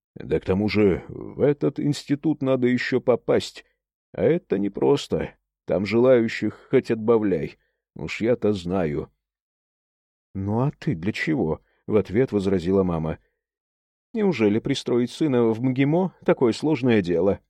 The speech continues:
Тем более, пока он окончит школу, ты станешь ещё большим начальником. Вот и постарайся для единственного сына». «Поглядим, как оно будет дальше», —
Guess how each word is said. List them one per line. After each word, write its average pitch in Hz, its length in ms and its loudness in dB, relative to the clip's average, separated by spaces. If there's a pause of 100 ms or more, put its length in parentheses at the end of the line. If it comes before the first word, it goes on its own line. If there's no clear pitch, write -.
(180)
Тем 113 220 -6
более, 175 320 0
пока 123 360 2
он 117 180 2
окончит 117 420 -2
школу, 131 600 2
ты - 100 -8
станешь 165 420 -4
ещё 175 440 -2
большим 165 460 0
начальником. 117 680 2 (420)
Вот 78 340 -4
и 151 40 -2
постарайся 107 720 0 (180)
для 76 300 -4
единственного 101 640 -2
сына». 80 440 -6 (1000)
«Поглядим, 107 720 4
как 101 220 -2
оно 87 160 0
будет 80 300 -4
дальше», — 87 600 -2